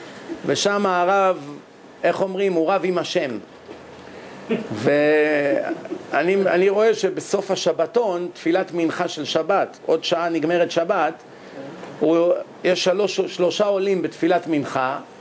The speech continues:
פתאום אני רואה איזה אחד, שאני יודע שהוא מחלל שבת, הוא בא לבית הכנסת עם אופנוע, פתאום הוא נכנס לבית הכנסת באמצע התפילה, והרב ה-,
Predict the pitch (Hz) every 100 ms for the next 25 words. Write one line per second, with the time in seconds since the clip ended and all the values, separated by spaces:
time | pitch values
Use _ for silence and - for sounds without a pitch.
0 | - - - 247 254 226 208 202 220 160
1 | 185 165 170 143 165 170 - - 143 156
2 | 165 196 180 165 156 160 151 - 123 117
3 | 117 - - 147 165 180 160 160 170 165
4 | 170 170 - 143 135 - 156 120 104 113
5 | - - - - - - - - - -
6 | - - - - - 175 240 247 226 -
7 | 226 214 190 165 - 156 147 131 - 170
8 | 180 175 185 185 156 - 135 123 170 294
9 | 240 170 156 165 220 156 156 147 143 135
10 | 131